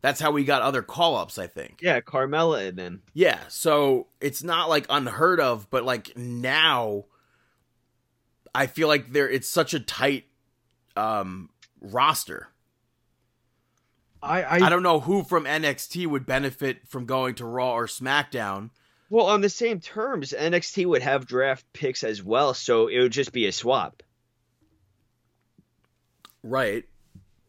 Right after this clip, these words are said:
Speaker 2: You know, they wouldn't be
Speaker 1: And they
Speaker 2: losing
Speaker 1: also,
Speaker 2: anyone.
Speaker 1: it's also, they kinda make it U S A versus Fox, so I don't know how many people can you really take from SmackDown.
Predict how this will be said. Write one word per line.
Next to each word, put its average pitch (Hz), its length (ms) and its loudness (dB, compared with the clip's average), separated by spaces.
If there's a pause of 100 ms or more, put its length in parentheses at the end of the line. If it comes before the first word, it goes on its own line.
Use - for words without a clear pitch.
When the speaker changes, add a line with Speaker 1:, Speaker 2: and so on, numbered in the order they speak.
Speaker 2:
You 139 100 2
know, 147 160 6
they 147 140 6
wouldn't 151 260 0
be 131 120 -4
Speaker 1:
And 160 260 4
they 202 60 8
Speaker 2:
losing 185 120 8
Speaker 1:
also, 196 360 6
Speaker 2:
anyone. 151 180 0
Speaker 1:
it's 160 160 -2
also, 175 360 4
they 143 180 0
kinda 143 360 -4
make 139 260 0
it 135 120 -6
U 131 260 0
S 120 160 -2
A 123 140 0
versus 110 420 -8
Fox, - 720 -10 (100)
so 113 400 -4
I 117 140 -4
don't 117 180 -4
know 117 460 -4 (840)
how 113 120 -10
many 123 180 -4
people 107 260 -12
can 117 120 -14
you 113 80 -8
really 110 200 -6
take 110 220 -6
from 92 120 -16
SmackDown. 135 800 -8